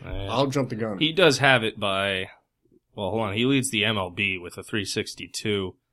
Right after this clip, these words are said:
Speaker 1: You got Turner at a three forty, but that's N L. Um, so he's got it by a lot. Eduardo Nunez, believe it or not,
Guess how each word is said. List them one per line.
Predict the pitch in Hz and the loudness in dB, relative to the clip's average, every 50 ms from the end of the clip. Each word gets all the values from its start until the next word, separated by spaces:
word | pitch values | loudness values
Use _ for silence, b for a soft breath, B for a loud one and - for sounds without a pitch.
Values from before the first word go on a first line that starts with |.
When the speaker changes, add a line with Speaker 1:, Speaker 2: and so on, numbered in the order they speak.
| _ _ _ _ - | _ _ _ _ -8
Speaker 1:
You | 98 98 | -6 -2
got | 104 107 95 - | 0 0 0 0
Turner | - - 127 123 123 117 110 104 | 0 2 2 4 4 4 2 2
at | 98 92 | 0 -2
a | 92 | -4
three | - - 120 110 101 | -6 -6 -4 -4 -4
forty, | - - 110 107 98 92 | -2 0 0 0 0 0
but | 95 80 | -2 -4
that's | 101 101 98 - - - - - - - - - - | -2 -2 -2 -2 -2 -2 -2 -2 -4 -6 -8 -12 -10
N | - 104 101 95 95 | -6 -6 -4 -4 -4
L. | 92 87 87 90 _ _ _ _ _ - - - _ _ _ _ _ - | -4 -6 -8 -10 _ _ _ _ _ -20 -20 -20 _ _ _ _ _ -14
Um, | - 95 85 85 85 85 85 85 85 82 _ _ _ | -12 -10 -8 -8 -6 -8 -8 -8 -10 -14 _ _ _
so | - - - 110 101 98 95 90 - - _ _ _ | -10 -6 -2 -2 -2 -2 -2 -6 -8 -14 _ _ _
he's | _ - 127 139 143 131 | _ 0 0 0 0 2
got | - 175 160 156 | 4 4 6 6
it | 147 - - | 4 0 0
by | 113 117 113 110 101 95 - - - - - - - - - - - _ _ _ _ _ _ _ _ _ _ | 2 4 4 4 4 4 0 -6 -14 -14 -14 -14 -14 -14 -16 -20 -20 _ _ _ _ _ _ _ _ _ _
a | - 104 | -8 -6
lot. | 98 95 95 85 80 - _ _ _ _ _ _ _ _ _ - - - | -4 -4 -4 -4 -6 -8 _ _ _ _ _ _ _ _ _ -18 -10 -8
Eduardo | 110 107 123 151 151 135 123 | -4 0 0 2 2 2 2
Nunez, | 117 117 123 127 127 113 101 92 87 | 2 2 2 2 2 2 2 0 -2
believe | - - 98 92 90 - | -4 -8 -6 -6 -6 -4
it | 87 | -4
or | 90 | -6
not, | 90 87 87 87 87 | -6 -6 -8 -10 -12